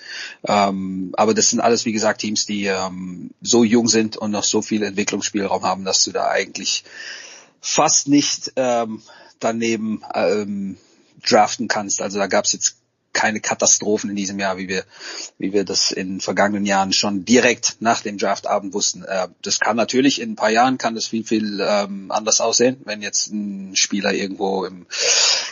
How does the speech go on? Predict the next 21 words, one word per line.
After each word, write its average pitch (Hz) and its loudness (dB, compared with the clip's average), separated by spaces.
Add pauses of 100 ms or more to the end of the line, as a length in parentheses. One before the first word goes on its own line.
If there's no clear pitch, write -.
(120)
ja, 131 6
sag 117 6
ich 113 -4
mal, 113 0
Mittelfeld, 143 2
äh, 127 0
plötzlich 127 -2
als 117 -4
einer 123 0
der 117 2
Besten 120 2
seines 113 -2
Draftjahrgangs, 117 -2
ähm, 107 -2 (240)
dasteht, 104 2
wie 101 0
einst 101 0
Kawhi 104 4
Leonard 123 4
zum 180 -10
Beispiel, - -8